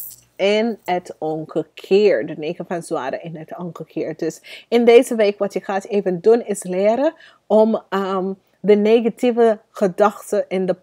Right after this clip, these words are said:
positieve om te zetten, oké? Dus je gaat jezelf verlossen van negatieve gedachten,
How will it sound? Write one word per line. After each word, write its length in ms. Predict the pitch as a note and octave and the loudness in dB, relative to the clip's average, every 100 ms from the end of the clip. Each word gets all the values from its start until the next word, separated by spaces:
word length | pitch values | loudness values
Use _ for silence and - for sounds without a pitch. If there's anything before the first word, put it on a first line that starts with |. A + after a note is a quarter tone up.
| - | -2
positieve 840 | A#3+ A#3+ A3+ G#3+ G#3 F3+ F3+ F#3 _ _ | 2 2 2 -2 0 0 0 -6 _ _
om 240 | - G3 F3+ | -2 -2 -2
te 120 | F#3 | -6
zetten, 640 | - - G3+ F#3 - D3+ - | -8 -2 0 0 -6 -12 -10
oké? 480 | E3+ - E3 F3+ B3+ - - _ | -12 -4 -2 0 -2 -8 -20 _
Dus 680 | F3+ D3+ G#3+ D#3 - - - | -6 6 8 6 0 -6 -6
je 160 | F#3+ F#3 | -4 -4
gaat 360 | - A3 G#3+ | -2 -4 -4
jezelf 380 | G#3+ - F#3+ F#3 | -6 -4 -2 -2
verlossen 720 | - F#3 F3 F#3 F3+ - E3+ - _ _ | -2 0 2 2 -2 -4 -6 -6 _ _
van 280 | G3 F#3 F3+ | -4 -2 0
negatieve 720 | F#3+ F#3 F3 F3+ D#3+ _ - | 0 0 -2 -4 -6 _ -12
gedachten, 640 | E3+ D#3 C3+ - - - | -10 -8 -10 -10 -12 -12